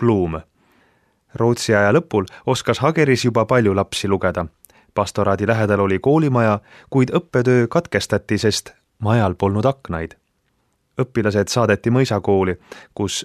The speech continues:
soovijatele õpetati ka kirjutamist. Tuhande kuuesaja kaheksakümnendatel aastatel valmistas Kristjan Akkermann Hageri kirikule barokkstiilis altari. Põhjasõda juba käis,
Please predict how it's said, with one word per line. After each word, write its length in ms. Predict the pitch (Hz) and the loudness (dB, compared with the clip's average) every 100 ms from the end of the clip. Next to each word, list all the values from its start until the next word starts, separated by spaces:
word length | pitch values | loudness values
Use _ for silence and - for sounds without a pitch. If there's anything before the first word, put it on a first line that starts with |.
| - | -10
soovijatele 680 | - 139 123 104 - 104 110 | -2 0 2 0 0 -2 -2
õpetati 460 | 107 - 104 - 120 | -2 -4 -4 -2 -2
ka 120 | 160 | -2
kirjutamist. 720 | 98 87 - 82 80 - - _ _ _ _ _ _ _ _ _ _ _ _ _ _ _ _ - | -4 -6 -8 -10 -10 -14 -18 _ _ _ _ _ _ _ _ _ _ _ _ _ _ _ _ -4
Tuhande 260 | 120 117 107 | 0 2 2
kuuesaja 460 | 131 113 120 110 | 2 2 4 2
kaheksakümnendatel 880 | 139 131 - 120 131 110 104 - 117 | 2 -2 -2 -2 0 2 0 0 0
aastatel 560 | 160 - 110 - 104 110 | 0 0 -6 -2 -2 0
valmistas 500 | 165 151 - 120 - | 0 0 -2 -6 -4
Kristjan 380 | 151 - 117 | -6 -2 -2
Akkermann 560 | - - 110 104 101 95 - - - | -4 -2 -2 2 0 -2 -8 -20 -4
Hageri 360 | 147 139 110 104 | -2 0 0 0
kirikule 540 | 135 120 - 107 101 | 0 0 0 0 0
barokkstiilis 920 | - 110 151 - - 123 113 98 - - | 0 0 0 -4 -2 0 0 -2 -4 -8
altari. 440 | 107 92 - 85 82 _ _ _ _ _ _ _ | -8 -8 -8 -8 -8 _ _ _ _ _ _ _
Põhjasõda 500 | 123 110 101 107 101 104 | -2 0 -2 -2 -2 -2
juba 200 | 107 104 | -2 0
käis, 340 | 123 90 | 0 -2